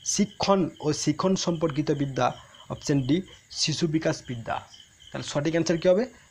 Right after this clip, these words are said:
প্যাডাগোগি হলো শিক্ষণ ও শিখন সম্পর্কিত বিদ্যা, অপশন সি হবে সঠিক অ্যান্সার। নেক্সট প্রশ্ন, অর্থাৎ আজকের সতেরো নম্বর প্রশ্ন, জানা বা জ্ঞান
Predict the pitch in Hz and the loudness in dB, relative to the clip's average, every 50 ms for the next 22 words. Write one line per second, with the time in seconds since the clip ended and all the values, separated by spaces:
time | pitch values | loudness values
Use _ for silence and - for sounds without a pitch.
0 | _ - 139 135 127 143 135 143 151 156 170 147 151 170 208 247 - - - - | _ 0 2 4 4 4 4 4 4 4 4 4 4 4 2 0 -2 -6 -8 -2
1 | - 196 190 - - - - 214 214 202 - - - 156 156 - - 151 143 - | 0 0 0 0 -2 -2 0 0 0 -2 -4 -4 -2 -2 -2 -2 -2 -4 0 0
2 | 175 175 160 - - 160 160 - 170 156 143 175 165 214 190 147 131 117 110 104 | 0 0 0 0 -2 -2 0 0 -2 -2 -2 -2 -4 -4 -4 -2 -2 -4 -2 -2
3 | 101 90 67 69 - - - - - - - - - - - - 151 147 139 - | -2 -2 -2 -2 -6 -12 -20 -20 -20 -20 -14 -12 -12 -12 -6 -4 -2 -2 -2 -2
4 | - - 147 156 160 160 185 240 - - - - - - - - - - - - | -2 2 2 4 4 4 2 0 -2 -6 -12 -20 -20 -20 -20 -16 -12 -4 0 2
5 | 135 143 143 147 139 131 - - 127 110 101 - - - - - - - - - | 2 2 2 2 2 2 2 2 0 0 -2 -4 -10 -20 -20 -20 -20 -20 -20 -20
6 | - - - - - - - - 127 175 202 202 - - - 190 - - 175 147 | -20 -20 -20 -20 -20 -20 -6 0 2 4 4 2 2 0 0 -2 0 0 0 0
7 | 139 147 - - - - - - - - 123 120 - 151 147 143 - 143 131 - | -2 -2 -6 -14 -20 -20 -20 -16 -8 -6 -6 -2 0 0 0 2 2 2 2 2
8 | - - 147 - - - - 131 - 165 180 185 180 175 170 170 160 - 165 139 | 0 -2 -2 -2 -2 -2 -2 -2 0 2 2 4 4 4 4 2 2 2 0 0
9 | - - 139 143 170 - - - - - - - - 135 123 117 - 131 127 147 | 0 -2 -4 -6 -6 -8 -14 -20 -20 -20 -20 -12 -8 -6 -2 0 0 2 2 4
10 | 156 180 196 190 156 143 165 170 170 - - - 123 117 110 131 139 143 131 123 | 4 4 4 2 2 4 4 4 4 4 0 -6 -10 -4 2 4 4 4 4 2
11 | 147 | 0